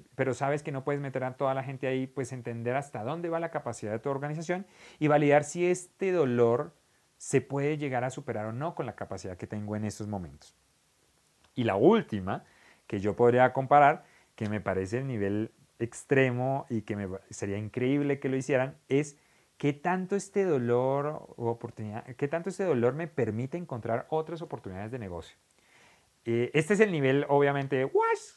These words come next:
¿Qué? No te lo puedo creer". Porque es un nivel que busca que empieces a evidenciar de los dolores posibles oportunidades de negocio. Por eso la dejo al final, pero si te-, si tienes tiempo, y espero que, que lo tengas, <laughs> busca esa alternativa para poder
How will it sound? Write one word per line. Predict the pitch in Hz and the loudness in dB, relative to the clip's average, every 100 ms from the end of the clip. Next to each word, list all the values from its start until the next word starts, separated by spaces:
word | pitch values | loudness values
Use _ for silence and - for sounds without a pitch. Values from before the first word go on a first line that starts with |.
| _ | _
¿Qué? | - 370 359 | -2 0 0
No | |
te | 330 | -2
lo | 285 | -2
puedo | 277 | -4
creer". | - 359 - _ _ _ | -2 -4 -4 _ _ _
Porque | - 143 131 135 | 4 4 4 2
es | 131 | 2
un | 147 | 0
nivel | 151 156 151 | 0 4 4
que | 156 | 2
busca | 147 160 151 156 143 | -2 -2 -4 -4 -4
que | 131 | -4
empieces | 113 107 139 147 139 147 | -6 -8 -6 -6 -6 -10
a | 156 | -8
evidenciar | 147 120 104 120 107 | -6 -6 -8 -6 -6
de | - - 123 131 | -8 -12 -6 -4
los | 120 | -2
dolores | 147 160 123 160 - - - | 0 4 4 2 -4 -20 -16
posibles | - 104 104 104 | -6 -4 -2 -2
oportunidades | 120 120 117 117 127 | -2 -4 -4 -4 -4
de | |
negocio. | 196 233 123 - _ _ | 0 2 2 -2 _ _
Por | 120 135 | 2 2
eso | 175 | 2
la | 165 | 0
dejo | 147 147 | 0 -2
al | 147 | -6
final, | 170 208 190 | -4 -4 -2
pero | 170 190 196 - _ | -2 -2 -4 -14 _
si | - - 156 151 143 | -16 -8 -6 -6 -8
te-, | 123 120 | -16 -12
si | 156 151 156 151 143 | -6 -4 -2 -4 -4
tienes | 175 196 190 | -6 -4 -4
tiempo, | 202 185 160 170 240 | -4 -4 -2 -4 -4
y | 143 113 | -4 -4
espero | 107 - 123 131 | -4 -4 -2 -2
que, | 135 120 90 - _ _ _ | -2 -4 -4 -10 _ _ _
que | 107 | -4
lo | 98 95 | -4 -2
tengas, | 113 101 107 - - - - | -4 -4 -6 -8 -14 -14 -14
<laughs> | 117 - 196 - - - _ _ _ _ - | -14 -8 -6 -6 -12 -20 _ _ _ _ -6
busca | 131 170 170 180 165 160 | 4 4 4 0 -2 -2
esa | 147 151 | -6 -6
alternativa | 147 139 113 - 110 120 | -4 -2 -4 -2 0 0
para | 120 117 - | 0 -4 -2
poder | 101 98 98 | -4 0 -2